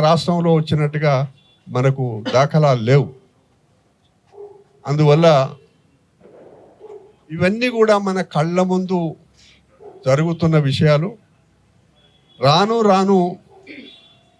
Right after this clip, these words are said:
వాస్తవంగా మనం ఒప్పుకోవాలి, మారుమూల ప్రాంతాలలో కూడా భూముల ధరలు పెరిగినాయి. ఒకప్పుడు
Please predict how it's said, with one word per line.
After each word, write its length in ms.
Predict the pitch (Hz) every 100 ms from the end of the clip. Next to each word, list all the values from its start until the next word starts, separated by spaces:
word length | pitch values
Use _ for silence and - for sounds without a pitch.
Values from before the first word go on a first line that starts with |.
| _ _ _ _ _ _ _ _
వాస్తవంగా 640 | 123 160 170 190 185 180 175
మనం 140 | 165 160 160
ఒప్పుకోవాలి, 420 | 160 170 165 156 139
మారుమూల 680 | 147 170 196 196 190 190 190 180
ప్రాంతాలలో 840 | 170 165 170 165 165 160 156 156 156 147 139
కూడా 240 | 139 147 98 - _ _ _ _ _ _ _ _ _ _ _ _ _ 117
భూముల 340 | 156 185 190
ధరలు 280 | 156 156 151
పెరిగినాయి. 400 | 127 135 120 95 _ _ - - _ _ _ _ _ _ _ _ 147
ఒకప్పుడు 760 | 160 180 170 214 214 185 208